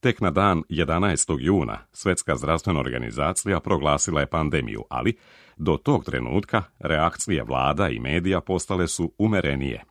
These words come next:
delimično zato što se stekao utisak da stopa smrtnosti nije mnogo različita od one u tipičnoj godini gripa i da nije ni blizu smrtnosti od virusa tipa H pet N jedan u jugoistočnoj Aziji.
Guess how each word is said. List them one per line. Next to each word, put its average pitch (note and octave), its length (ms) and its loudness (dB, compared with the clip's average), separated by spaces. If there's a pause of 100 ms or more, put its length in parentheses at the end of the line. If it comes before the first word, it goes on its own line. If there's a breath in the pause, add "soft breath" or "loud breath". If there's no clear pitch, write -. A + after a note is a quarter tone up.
delimično E2+ 540 0
zato D#2 300 -2
što D#2 180 -4
se C#2 220 -4
stekao D2 400 0
utisak F2+ 540 -2 (360 loud breath)
da A#1+ 240 0
stopa G2 300 0
smrtnosti F#2 520 0
nije F#2+ 180 -2
mnogo E2+ 260 0
različita D#2 560 0
od A#1 140 -2
one E2 200 2
u D2 80 0
tipičnoj F2 520 -2
godini C#2 360 -2
gripa D2 320 -2 (500 loud breath)
i A2+ 100 -2
da F#2 100 2
nije G2+ 220 2
ni C#2+ 120 2
blizu F2+ 520 0
smrtnosti F2 560 -2
od B1 100 -6
virusa D#2+ 380 0
tipa E2+ 440 0 (160)
H D#2 160 2 (100)
pet F#2+ 280 0
N C#2 180 -2
jedan D#2 420 -2
u F2+ 180 0
jugoistočnoj D2 720 -2
Aziji. A1 420 -8